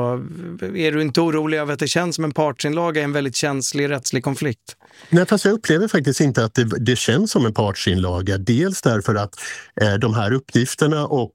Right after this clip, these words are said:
Speaker 2: de, eh, stormar som har varit kring Måns Zelmerlöw, eh, veckorna som föregått den här artikeln just har varit så pass kraftiga. Och jag tycker att det är en fullkomlig självklarhet att när det påstås långtgående anklagelser om en, att man, att man också har,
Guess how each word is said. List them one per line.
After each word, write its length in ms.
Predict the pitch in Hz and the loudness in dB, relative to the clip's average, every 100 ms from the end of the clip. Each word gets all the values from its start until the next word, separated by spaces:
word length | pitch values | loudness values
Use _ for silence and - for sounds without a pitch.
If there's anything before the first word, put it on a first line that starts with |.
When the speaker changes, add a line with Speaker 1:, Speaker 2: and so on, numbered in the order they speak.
| - | -2
Speaker 2:
de, 480 | 123 101 95 95 98 | 0 2 0 0 0
eh, 140 | 107 98 | 0 0
stormar 440 | - 143 117 101 | 0 0 2 0
som 120 | 120 | 0
har 80 | 117 | 2
varit 440 | 156 117 107 214 | 0 0 -2 -2
kring 340 | - 120 98 98 | -2 -2 0 0
Måns 180 | 104 - | 0 0
Zelmerlöw, 680 | 104 95 95 95 95 95 - | 0 0 -2 -2 -4 -6 -6
eh, 300 | 101 95 98 | -4 -4 -2
veckorna 380 | 120 120 101 95 | -2 0 -2 -2
som 140 | 110 | -2
föregått 460 | - 104 101 160 - | 0 0 0 -2 0
den 140 | 147 | -2
här 120 | 98 | -2
artikeln 320 | 101 113 113 110 | -2 -2 0 -2
just 240 | 101 - | -2 -2
har 100 | 104 | 0
varit 400 | 139 95 135 180 | 0 0 -2 -2
så 120 | 98 | -2
pass 180 | 92 92 | -2 -2
kraftiga. 600 | - 160 - - 185 107 - - - | 0 0 0 0 0 -2 -6 -6 0
Och 100 | 135 | 2
jag 80 | |
tycker 200 | 131 110 | 2 0
att 100 | 117 | 0
det 80 | 117 | 0
är 40 | 101 | 0
en 40 | |
fullkomlig 440 | - 110 98 98 | 0 0 0 -2
självklarhet 760 | - 175 113 - 107 180 196 - | 0 -2 -2 -2 0 0 -2 -2
att 220 | 131 104 - - - | -2 -2 -8 -14 -2
när 220 | 120 110 | 0 2
det 120 | 107 104 | 0 0
påstås 720 | 180 117 95 - 147 190 160 | 0 0 0 0 0 0 0
långtgående 800 | 165 156 107 - 117 208 160 131 | 0 2 -2 0 0 2 0 0
anklagelser 800 | 131 113 - 143 196 120 - 95 | 0 0 0 0 0 -2 -2 -2
om 200 | 95 92 | -2 -4
en, 100 | 117 | -4
att 160 | 131 - | -4 -2
man, 160 | 117 113 | -4 -4
att 120 | 117 | -2
man 120 | 117 | -2
också 200 | 120 127 | 0 -2
har, 320 | 113 98 95 | -2 -2 -4